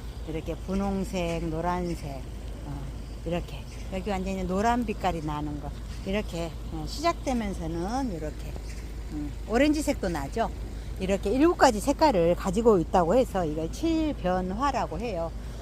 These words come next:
근데 이제 삽목이 너무너무 잘 돼요. 제가 한번 삽목을 한번 해볼게요. 음. 자, 삽목을 제가 몇 개만 잘라서 해볼게요.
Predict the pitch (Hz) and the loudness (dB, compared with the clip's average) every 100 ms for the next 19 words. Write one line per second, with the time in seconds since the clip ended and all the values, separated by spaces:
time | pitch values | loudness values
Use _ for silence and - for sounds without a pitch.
0 | - 262 262 240 226 - 349 370 349 285 | -4 -2 0 0 -2 0 0 2 2 2
1 | 180 214 339 285 196 165 160 156 165 262 | 4 6 8 8 6 0 0 2 2 4
2 | 302 190 160 160 160 240 311 277 165 156 | 2 0 0 0 0 4 6 6 4 4
3 | 269 285 196 202 185 147 233 349 - - | 2 2 0 0 2 2 2 2 -2 -10
4 | - - - - - - 165 190 190 185 | -10 -10 -10 -6 -6 -4 -4 -2 -4 -6
5 | - 226 233 240 - - - - - 240 | -6 -4 -4 -6 -8 -10 -10 -8 -8 -8
6 | - - - - - - - - - - | -8 -10 -10 -8 -8 -8 -8 -8 -10 -8
7 | - - - 165 147 147 285 320 330 277 | -8 -6 -2 -2 -2 -2 4 6 8 4
8 | 180 160 156 208 - - - - 175 220 | 4 0 2 0 0 -6 -8 2 6 6
9 | - 370 370 294 - 185 208 185 254 226 | 4 4 6 6 4 6 6 6 4 4
10 | 165 - 156 156 180 | 0 0 0 4 2